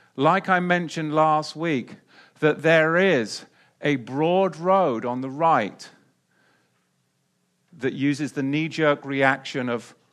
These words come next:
"the law is done away with," and hence end up lawless and powerlessness. And it's very, very telling that the church,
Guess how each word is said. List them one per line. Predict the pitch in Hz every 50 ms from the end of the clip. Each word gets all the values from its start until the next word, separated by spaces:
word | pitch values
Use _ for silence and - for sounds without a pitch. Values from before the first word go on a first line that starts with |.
| _ _ _ _ _ -
"the | 160 151
law | 143 143 143 139 139 139 135
is | 139 117 110
done | 110 131 127 127 127
away | 120 107 110 117 120 117 107
with," | 95 101 101 104 135 - _ _ _ _ _ _ _ _ _ _
and | - 151 143 139
hence | 135 135 185 180 160 143 139 - - - -
end | - 135 131 123 123 117
up | 139 156 170 139 - - _ - _ _ _ _ _ _ _ _ _ _ _ -
lawless | 110 113 131 156 185 185 147 120 107 117 156 - - - - _ _ _ _ _ -
and | 139 147 147
powerlessness. | - - 214 214 208 135 98 92 87 - 71 - - - 85 - - - - - - _ _ _ _ _ _ _ _ _ _ _ _ _ _ _ _ _ _ _ _ _ _ _ _ _ _ _ _ _ -
And | 131 135 135
it's | 131 135 - -
very, | 139 123 170 202 202 185 160
very | 123 151 160 156 151 143
telling | - - - 185 185 165 135 123 123
that | 113 131 127 -
the | 139
church, | - - - - 185 196 175 139 127 - - -